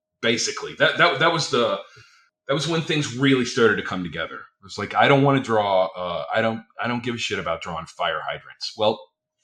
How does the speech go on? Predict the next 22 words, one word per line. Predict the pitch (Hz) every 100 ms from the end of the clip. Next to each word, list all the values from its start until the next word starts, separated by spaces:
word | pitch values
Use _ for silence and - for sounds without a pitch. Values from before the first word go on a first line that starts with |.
| 117
draw | 104 147
the | 170
fire | - 170 180
hydrant. | 110 95 85 82 -
You're | 113
gonna | 131
have | 139
to | 143
know | 147
how | 143
to | 139
draw | 143 131
a |
fire | - 143 123
hydrant, | 101 92 90
so | - 110
draw | 123 131
the | 131
fire | 123 120 104
hydrant, | 92 87 80 -
you | 92
know? | 87